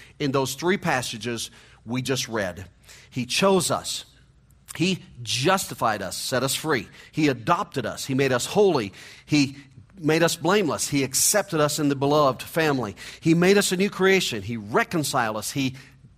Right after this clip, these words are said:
did not count our trespasses against us. He trusted us to give others his message of reconciliation. He loved us with the greatest possible love when we were at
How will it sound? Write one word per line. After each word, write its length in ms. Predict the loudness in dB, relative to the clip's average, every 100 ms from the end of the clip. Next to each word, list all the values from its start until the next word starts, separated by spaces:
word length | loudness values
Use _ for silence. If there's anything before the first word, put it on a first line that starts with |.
| -16 2
did 200 | 4 4
not 360 | 4 4 2
count 280 | -2 -2 0
our 120 | 0
trespasses 760 | -2 -2 -2 -2 -4 -4 -6 -8
against 400 | -4 -4 -4 -4
us. 120 | -4 -6 -14 -20 -8
He 200 | -6 -6 -10
trusted 460 | -2 0 0 0 0
us 220 | 0 -2
to 80 | -8 -6
give 160 | -2 2
others 400 | 2 2 -2 -4
his 220 | -4 0
message 380 | 0 0 -4 -4
of 100 | -2
reconciliation. 840 | -2 -4 -4 -2 0 -2 -4 -6 -8 -18 -8
He 160 | -2 -2
loved 480 | -2 2 4 4 2
us 220 | 0 -2
with 140 | -8
the 80 | -8
greatest 440 | -2 0 2 0
possible 440 | -2 -4 -4 -4 0
love 280 | 0 0 0
when 160 | -2
we 140 | 0 0
were 180 | 0 -2
at 300 | 0 0 -2